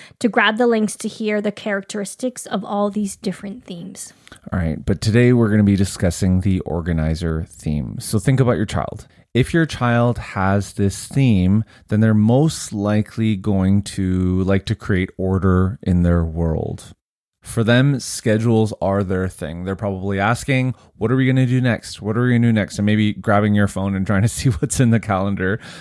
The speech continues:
Speaker 2: because in a sense, schedules help them feel in control of their lives.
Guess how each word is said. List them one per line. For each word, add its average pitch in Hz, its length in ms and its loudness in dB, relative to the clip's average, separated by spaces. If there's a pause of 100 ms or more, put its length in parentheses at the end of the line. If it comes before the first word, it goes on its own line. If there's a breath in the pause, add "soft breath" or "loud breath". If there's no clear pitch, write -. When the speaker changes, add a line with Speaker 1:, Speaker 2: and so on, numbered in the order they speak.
Speaker 2:
because 98 500 2
in 107 180 0
a 101 80 4
sense, 117 440 0
schedules 107 500 0
help - 180 -2
them 95 180 0
feel 101 360 0
in 123 220 4
control 101 680 0 (260 loud breath)
of 87 280 0
their 82 120 -2
lives. 65 480 -4